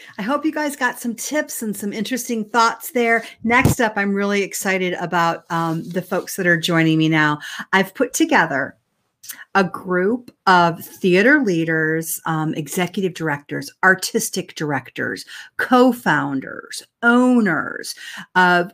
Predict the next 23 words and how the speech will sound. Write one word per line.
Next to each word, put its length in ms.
of 200
theaters 500
across 480
the 100
country 760
who, 440
the 220
one 280
thing 220
that 160
stood 280
out 240
to 140
me 160
about 500
them 540
is 380
they 300
overcame 800
obstacles 1080
and 160
they 120
kept 560